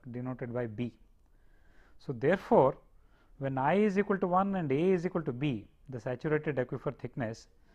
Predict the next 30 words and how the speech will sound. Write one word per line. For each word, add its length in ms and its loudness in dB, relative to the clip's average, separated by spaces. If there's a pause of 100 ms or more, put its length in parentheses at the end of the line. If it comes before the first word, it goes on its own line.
(220)
so 120 -4
then 300 -6
Q 220 4
is 120 4
equal 180 0
to 180 -8
T. 260 -4 (240)
So, 140 -12
therefore, 500 -6
this 420 -8
transmissivity 1000 -4 (200)
or 100 -6
transmissibility 840 -6 (100)
T 260 -4 (600)
is 140 -6
given 340 0
by 320 2 (500)
the 80 -6
product 480 0
of 220 2 (320)
the 80 -8
hydraulic 420 -2
conductivity 680 -6
K 320 -2 (560)
multiplied 500 -2
by 300 0 (760)
the 200 -6
saturated 720 -2
thickness 340 -6
of 100 -4